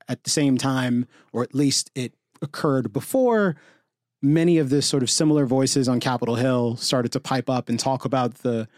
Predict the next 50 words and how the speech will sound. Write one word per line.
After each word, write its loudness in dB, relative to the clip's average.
upcoming 2
midterm 0
elections 0
and -4
how -6
they -10
were -8
vulnerable 0
and -2
how -4
the -10
Trump -4
administration -6
wasn't -10
doing 4
enough. 2
And, -2
"Oh -4
my -8
God, -4
Russia, 0
they're -2
totally 0
gonna 2
destroy 0
us. 0
Look, 0
they're 0
doing 2
the -2
same 2
thing 0
again." -4
Um, 0
and 0
by 0
the -4
same 2
thing 2
again, 0
one 2
has -2
to -6
put -4
this -2
bullshit -2
into -4
context. -6
The 0
fact -4